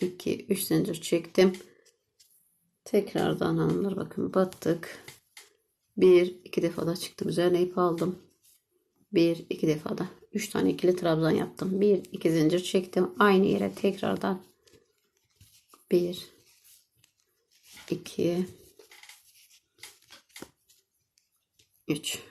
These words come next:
Üç tane ikili trabzan yaptım. Şimdi hanımlar şurada her birinin tepesine her birinin tepesine bir tane ikili trabzan yaparak köşeye kadar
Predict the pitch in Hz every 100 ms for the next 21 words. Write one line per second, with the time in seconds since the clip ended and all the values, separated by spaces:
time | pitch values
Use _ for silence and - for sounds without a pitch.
0 | _ 208 202 - 165 165 160 180 180 175
1 | 160 170 160 - - - - 160 - -
2 | - - - _ - - - - - 220
3 | 196 208 185 175 175 - 247 202 190 190
4 | - 247 254 196 170 170 175 180 220 220
5 | 180 - 175 185 - - _ _ _ -
6 | _ _ _ _ _ _ _ _ _ _
7 | _ _ _ _ _ _ _ _ _ _
8 | _ _ _ _ _ _ _ _ _ _
9 | _ _ _ - - 214 175 165 165 220
10 | 180 165 160 165 185 196 214 - 156 -
11 | 202 - - - 196 185 185 - 190 220
12 | - 185 170 - _ _ - _ - _
13 | _ _ - - - 170 165 160 156 185